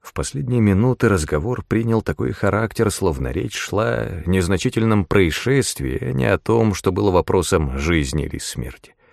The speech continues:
Что ж, будем продолжать и дальше в том же духе. Она понимала, что снова, как всегда, ей придется решать все самой.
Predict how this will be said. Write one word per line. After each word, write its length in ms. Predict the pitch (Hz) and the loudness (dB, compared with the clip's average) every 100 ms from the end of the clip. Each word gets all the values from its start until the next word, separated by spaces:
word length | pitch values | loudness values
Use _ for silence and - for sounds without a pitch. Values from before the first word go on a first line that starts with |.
| _ _ _ _ _ _ _ _ _ _ | _ _ _ _ _ _ _ _ _ _
Что 320 | - - - | -16 -12 -12
ж, 220 | - - - | -10 -12 -10
будем 380 | 69 73 78 73 | -8 -6 -4 -2
продолжать 520 | - 113 101 - 98 | -2 -2 0 0 -2
и 60 | |
дальше 500 | 76 110 123 92 - | 0 2 2 0 -6
в 80 | 73 | -8
том 220 | - 62 | -6 -6
же 120 | 60 58 | -8 -10
духе. 360 | 57 - - _ _ _ _ _ _ _ _ _ - | -12 -16 -20 _ _ _ _ _ _ _ _ _ -10
Она 180 | 147 | -6
понимала, 540 | 143 117 110 131 107 80 | -2 0 2 4 4 2
что 320 | - 62 58 | -2 -6 -6
снова, 680 | - - 82 113 123 113 104 | -6 -4 -2 0 4 4 2
как 200 | 69 - | 0 -6
всегда, 440 | - 85 76 113 | -2 -2 2 4
ей 260 | 104 101 98 | 4 4 2
придется 460 | 95 85 98 - | 0 0 0 0
решать 380 | 87 78 87 71 | 0 0 0 -2
все 440 | - - 71 65 64 | -4 -2 0 -2 -4
самой. 540 | - 62 60 60 - | -4 -4 -4 -10 -14